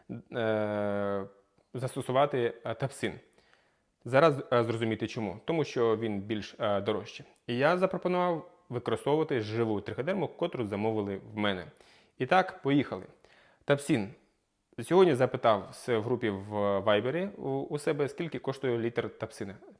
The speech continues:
Дали посилання. Шістсот п'ятнадцять гривень. Може бути більше, може бути менше. І так, літр кос-, коштує шістсот п'ятнадцять. Розхід в полив на розсаду томату було двадцять мілілітрів на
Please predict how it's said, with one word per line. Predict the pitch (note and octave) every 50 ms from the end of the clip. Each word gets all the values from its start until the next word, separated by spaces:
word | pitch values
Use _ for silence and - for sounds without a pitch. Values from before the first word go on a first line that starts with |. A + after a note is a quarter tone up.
| _ -
Дали | - A#2+ G#2+ A#2 C3 D#3
посилання. | D#3+ - A#2+ - A2+ G#2 G2+ G2 F#2+ -
Шістсот | - - C#3 - F#3+ G3+ G3+ - - - - _
п'ятнадцять | B2 A#2 A2+ A2+ - B2+ C#3+ C#3+ C#3 B2+ A2+
гривень. | A2+ A#2 G#2+ F2+ - - _ _ - - - _ _ _ _ _ _ _ -
Може | A2+ A#2+ C#3 D#3+ D#3+ D3+
бути | D3 C3+ B2+ A#2+ A#2+
більше, | B2 D#3+ G3+ G#3 F#3+ - D3
може | A#2+ A#2 C3 C#3+ C3+ B2
бути | A#2 A#2 G#2+ A2+ A2 G#2 F#2+ -
менше. | G#2 G#2+ G#2+ G#2 G2+ F#2+ - - E2 - _ _ _ _ _ _ _ _ _ _ _ _ _ _ - -
І | C#3
так, | B2+ C3+ G2 - - - - - - _ _ _ -
літр | C3+ E3 F3+ F#3 D#3+
кос-, | C3 - C3+ C#3 - - - -
коштує | - C#3 C#3+ C#3+ - C3+ A#2 A2
шістсот | - - C#3+ C3 - C#3 A#2
п'ятнадцять. | - - - G2+ F#2+ - - - - _ _ _ _ _ _ _ _ _ _ _
Розхід | - B2+ B2+ B2+ - - F3+ G3 -
в | - - -
полив | _ - C3+ B2+ A#2 B2 D3+ F3 E3
на | C3 A#2+ A2
розсаду | A2 - - A#2+ G#2+
томату | G2 - A2+ B2 D#3+ G#3+ G#3+ - B2+
було | A2+ A2+ C3 E3 E3+
двадцять | C3 A#2+ A2+ A#2+ A#2 B2+ A#2+ - - G#2 -
мілілітрів | G#2+ A2 A#2+ D3+ F#3 - F3 E3 C3 B2 A2+
на | A2+ A2+ A#2 A#2+ A#2 A2+